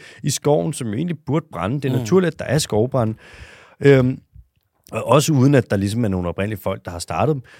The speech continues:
Speaker 1: Og så har man stoppet branden, og lige pludselig, så når der så kommer en brand, så er der sygt meget brand.
Speaker 2: Mm.
Speaker 1: Og så brænder kronerne, og så dør alt.
Speaker 2: Jamen, jeg har også, altså,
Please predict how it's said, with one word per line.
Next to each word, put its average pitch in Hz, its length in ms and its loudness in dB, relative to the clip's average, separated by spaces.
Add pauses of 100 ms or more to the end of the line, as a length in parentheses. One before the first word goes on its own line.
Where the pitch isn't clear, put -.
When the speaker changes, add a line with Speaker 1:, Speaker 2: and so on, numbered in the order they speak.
(220)
Speaker 1:
Og 165 100 -2
så 202 80 0
har - 20 2
man 165 100 0
stoppet 151 340 0
branden, 131 280 0
og 160 60 -2
lige 180 160 2
pludselig, 160 360 -2
så - 120 -4
når 151 100 -2
der 120 60 -4
så 117 120 -6
kommer 185 320 2
en 147 80 0
brand, 110 260 -4 (160)
så - 140 0
er 117 40 2
der 95 120 -2
sygt 180 360 8
meget 95 240 2
brand. 90 400 -2
Speaker 2:
Mm. 139 100 0
Speaker 1:
Og 127 60 6
så 151 80 4
brænder 147 300 0
kronerne, 123 500 0
og 98 80 -4
så 139 100 0
dør 101 280 -4 (220)
alt. - 380 -8 (680)
Speaker 2:
Jamen, 160 140 -2
jeg 185 100 0
har 208 180 6
også, 220 240 -4
altså, 165 360 0